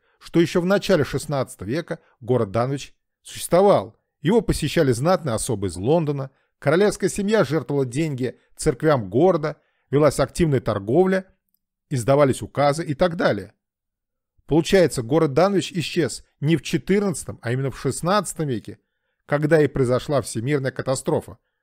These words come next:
По моей версии, предположительно, в тысяча пятьсот тридцать восьмом году. У меня есть предположение, что страшная участь города Данвич тесно связана с огромной территорией под названием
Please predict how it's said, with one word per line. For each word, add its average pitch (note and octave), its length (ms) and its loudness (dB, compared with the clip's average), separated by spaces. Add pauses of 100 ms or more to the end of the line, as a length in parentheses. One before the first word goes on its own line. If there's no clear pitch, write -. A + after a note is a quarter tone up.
(420)
По D#3 100 4
моей E3+ 300 6
версии, E3 320 2
предположительно, C3+ 680 0
в - 40 -12
тысяча - 340 -4
пятьсот E3+ 420 0
тридцать C#3+ 240 -4
восьмом C#3+ 340 -2
году. B2 360 -4 (1300)
У C#3+ 120 0
меня G3+ 200 4
есть G#3+ 340 -2 (140)
предположение, G3+ 880 0 (180)
что - 300 0
страшная F3 560 0
участь D#3+ 320 -2
города D#3 480 0 (300)
Данвич F3+ 600 2 (560)
тесно G3+ 400 0
связана B2 600 -2 (360)
с - 160 -8
огромной A3 460 2
территорией F#3 520 0
под A2+ 200 -4
названием E3 800 0